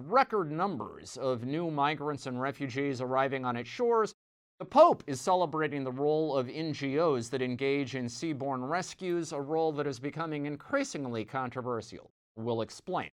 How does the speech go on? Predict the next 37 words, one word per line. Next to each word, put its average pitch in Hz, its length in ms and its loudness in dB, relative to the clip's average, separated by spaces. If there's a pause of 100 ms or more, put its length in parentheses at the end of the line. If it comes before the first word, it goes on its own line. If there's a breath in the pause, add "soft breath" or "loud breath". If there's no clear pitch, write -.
(600)
Second, 233 440 6
reform 277 500 0
of 196 180 2
the 208 80 2
reform. 185 680 2
The 139 100 -2
Pope 240 400 2
tweaks - 460 -6
his 175 160 0
own 214 400 2
new 233 160 0
law 202 560 4 (320)
intended 180 540 -2
to 143 100 0
hold 143 360 4
bishops 208 440 4
and 147 100 2
other 151 160 2
superiors 147 680 -2
accountable 170 640 -2
for 143 140 -4
their 127 160 0
handling 151 580 -2
of 101 80 -6
sex - 340 0
abuse 147 320 -4
cases. 156 500 0 (540)
Supporters 285 560 6
say 127 240 0
it's - 140 -6
another 160 380 0
indication 147 580 0
the 120 80 -2
Pope 165 340 0
is 135 280 -4
for 143 260 2
real. 233 440 4